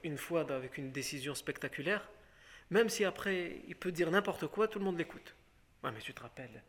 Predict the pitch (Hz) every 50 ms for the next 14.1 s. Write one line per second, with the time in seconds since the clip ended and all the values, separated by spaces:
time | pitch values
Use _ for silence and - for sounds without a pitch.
0 | - - - - - - 139 139 131 123 127 - 160 139 123 - - - - 135
1 | - - 156 147 139 135 - - - 147 135 - 147 - - 147 - - 190 196
2 | 196 - - - - - - - - - - 160 147 143 139 135 - 135 123 -
3 | - - - - - - - - - - - - - 190 170 - - - 294 254
4 | 233 196 185 180 170 175 175 165 226 240 240 240 208 190 196 196 196 190 185 185
5 | - 180 - - 180 165 185 208 233 226 214 196 214 226 196 170 139 131 - -
6 | - 185 - - 170 208 - - - - - - - - - - - - - -
7 | - - - - - - - - - - - - 196 233 240 233 220 185 156 131
8 | 117 117 - - - - - - - - - - _ _ _ _ _ _ - -
9 | - _ _ _ - 202 220 220 214 214 202 214 208 202 - 226 220 - - 208
10 | 202 180 196 190 190 175 185 180 180 - 196 185 - 175 170 165 170 170 - 180
11 | 165 170 170 170 - - 175 165 156 - 160 - 156 - - 147 - - 220 240
12 | 233 - - - - - - - - - - - - - 208 226 233 220 - 233
13 | 220 214 196 208 196 - - 202 175 190 190 - 190 175 - 233 208 196 175 175
14 | 190 196